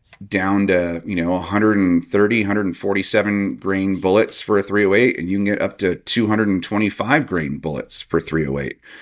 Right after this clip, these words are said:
Um, they're all gonna have vastly different performance or ballistic characteristics based on the weight of that bullet, and that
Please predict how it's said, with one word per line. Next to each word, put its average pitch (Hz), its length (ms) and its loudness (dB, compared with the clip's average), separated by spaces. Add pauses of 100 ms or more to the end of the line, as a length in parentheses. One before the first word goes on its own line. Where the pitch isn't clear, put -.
(140)
Um, 80 260 -2
they're 90 260 0
all 110 340 6
gonna 104 160 0
have 87 240 -2
vastly 92 760 -2
different 82 600 -4 (480)
performance - 840 0
or 90 80 2
ballistic 87 480 0
characteristics 90 880 -4 (380)
based 95 300 -2
on 90 100 -2
the 90 80 0
weight 95 180 4
of 90 40 2
that 92 200 -6
bullet, 90 300 0
and 85 120 -4
that - 240 -8